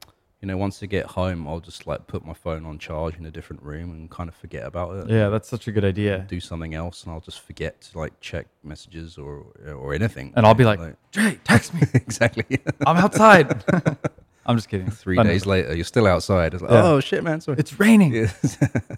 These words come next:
Speaker 1: Um, but yeah, no, so I get that. And, uh, um,
Speaker 2: But yeah, so
Speaker 1: yeah.
Speaker 2: she, so she's taking a lot of notes on her phone as far
Speaker 1: Mm-hmm.
Speaker 2: as her process of being a person into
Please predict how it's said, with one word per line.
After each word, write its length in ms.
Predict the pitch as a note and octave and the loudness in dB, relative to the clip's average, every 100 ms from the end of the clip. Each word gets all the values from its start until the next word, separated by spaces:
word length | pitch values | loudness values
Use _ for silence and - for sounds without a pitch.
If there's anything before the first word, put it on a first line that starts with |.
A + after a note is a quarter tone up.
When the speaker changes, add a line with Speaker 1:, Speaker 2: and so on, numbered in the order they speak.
| - - _ _ _ - - - _ _ _ - | -14 -16 _ _ _ -20 -20 -20 _ _ _ -8
Speaker 1:
Um, 600 | G2 F#2+ F#2+ F#2 F2+ F#2+ _ _ | -2 0 0 0 -2 -6 _ _
but 100 | A2+ | 2
yeah, 200 | C3 C3+ | 6 6
no, 180 | A2+ A#2 | 6 2
so 160 | - A#2+ | 2 0
I 80 | |
get 200 | B2 A2 | 2 0
that. 260 | D#2+ F2 - | 0 -2 -2
And, 220 | E2 D#2+ | -8 -8
uh, 280 | E2+ D#2 D#2+ F2+ _ _ _ _ _ _ _ _ _ _ _ | -6 -6 -6 -10 _ _ _ _ _ _ _ _ _ _ _
um, 600 | E2 F2 E2 D#2+ D#2+ - _ - | -8 -6 -6 -8 -12 -14 _ 0
Speaker 2:
But 80 | C3+ | 6
yeah, 80 | E3+ | 6
so 140 | - | 6
Speaker 1:
yeah. 100 | C#3+ | 2
Speaker 2:
she, 140 | E3 - | 0 -2
so 180 | - D3 | 0 0
she's 220 | - C3+ | 0 0
taking 240 | D#3 C#3 | 2 4
a 80 | C3 | 6
lot 140 | A#2+ A#2+ | 8 8
of 60 | |
notes 240 | B2 A#2+ A2+ | 4 2 0
on 80 | |
her 80 | G#2+ | 0
phone 440 | - G#2+ A2 C3 C#3 _ _ - | 2 2 2 0 -4 _ _ -2
as 120 | G#2 | 4
far 140 | A#2+ | 6
Speaker 1:
Mm-hmm. 80 | A2+ | 6
Speaker 2:
as 140 | G#2 - | 4 -2
her 140 | A#2+ | -2
process 420 | A2+ G#2+ A#2 G#2+ | 2 2 0 -8
of 240 | G#2 G2+ - | -10 -10 -4
being 340 | A2+ G#2 G#2 - | -4 -2 -6 -10
a 40 | |
person 460 | - A2 G2+ G#2+ G#2 | -6 -4 -4 -6 -6
into 420 | G2+ - G#2 | -8 -8 -8